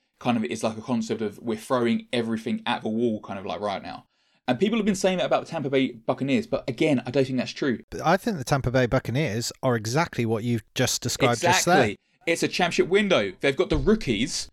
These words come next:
Speaker 1: they've got key rookies who are there playing for them cheap. I mean, Antoine Winfield, Tristan Wirfs.
Speaker 2: And vets on favourable contracts like Brady.
Speaker 1: Yeah.
Speaker 2: They've got their timing absolutely spot on.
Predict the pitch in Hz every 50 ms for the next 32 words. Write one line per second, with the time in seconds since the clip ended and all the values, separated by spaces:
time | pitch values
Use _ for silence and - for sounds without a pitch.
0 | _ _ - 143 139 - - - - - - 190 208 214 208 208 202 - - 135
1 | 139 175 180 - - 123 90 95 113 127 - - - - _ _ _ _ - -
2 | 151 147 143 139 135 - - 139 131 123 147 151 156 156 151 143 151 - - 139
3 | 143 151 139 131 135 131 143 135 123 - - 214 165 113 - - 127 147 143 135
4 | 131 - 156 175 190 185 190 202 185 165 156 175 185 180 175 - - 110 101 104
5 | 123 - - _ _ - - 170 - - - 156 151 135 143 170 175 139 110 107
6 | - - - - - - - _ _ - 143 151 151 147 127 113 160 151 139 127
7 | - - - - - - - _ _ _ _ _ - - - 143 139 143 143 143
8 | 139 - - - 139 139 139 117 135 131 135 139 143 - - 160 175 170 - 123
9 | 104 98 - - - 131 127 123 - 143 151 214 226 110 98 104 107 120 143 147
10 | 139 131 - - 127 - _ _ - 151 156 160 - _ _ - 156 147 147 -
11 | - - - 139 131 123 110 107 104 101 110 113 - _ - 139 139 120 - -
12 | - - 143 131 131 127 123 - 123 113 - - - - - 147 - - - -
13 | 120 110 82 87 120 135